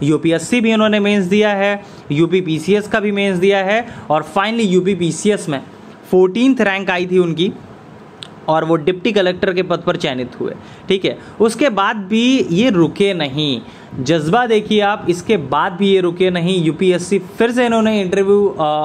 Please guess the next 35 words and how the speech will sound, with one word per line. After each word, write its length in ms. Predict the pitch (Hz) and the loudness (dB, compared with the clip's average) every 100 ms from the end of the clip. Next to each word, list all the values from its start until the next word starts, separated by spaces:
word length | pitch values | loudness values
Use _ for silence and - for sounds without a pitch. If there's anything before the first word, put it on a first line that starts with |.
| 147 143 - - | -2 -4 -12 -8
अ, 240 | 147 143 143 | -2 -2 0
interview 360 | 170 170 185 190 | -2 0 2 2
के 100 | 180 | 2
लिए 120 | 190 | 0
qualify 480 | 180 165 165 170 185 | 0 0 0 -2 -2
किए 240 | 180 190 | -2 -2
हैं, 180 | 180 180 | 0 -2
Mains 340 | 160 160 185 | 0 0 0
इन्होंने 300 | 180 175 170 | 0 0 0
clear 360 | 165 156 156 147 | 0 0 2 0
किया 260 | 127 127 123 | 0 0 -2
है। 180 | 123 - - - | -4 -10 -14 -4
ठीक 180 | 180 185 | -2 -2
है, 120 | 143 - - - | -4 -6 -20 -6
तो 260 | - 190 180 165 | 0 0 0 0
ये 420 | 165 254 302 - | 2 2 0 -2
जज्बा 520 | 156 143 170 160 226 277 | -2 0 0 0 0 0
बताता 380 | 220 196 190 | 0 0 0
है, 200 | 202 196 | -2 0
इसी 200 | 208 208 | -2 2
वजह 200 | 220 208 | 2 4
से 140 | 214 226 | 2 2
लगातार 520 | 180 185 208 208 208 | 2 0 -2 0 0
मैं 200 | 208 196 175 | -2 -2 -4
हर 240 | 196 240 262 - | -4 -4 -6 0
एक 220 | 190 226 | 0 2
result 480 | 196 156 151 214 220 | 0 0 0 0 0
में 120 | 202 | 0
इस 140 | 196 180 | 0 2
चीज़ 180 | 202 185 | 0 0
के 100 | 190 | 0
बारे 180 | 180 | 0
में 60 | 180 | 0
बताता 360 | 170 170 165 175 | 0 0 0 0
हूँ 260 | 170 208 | 0 -2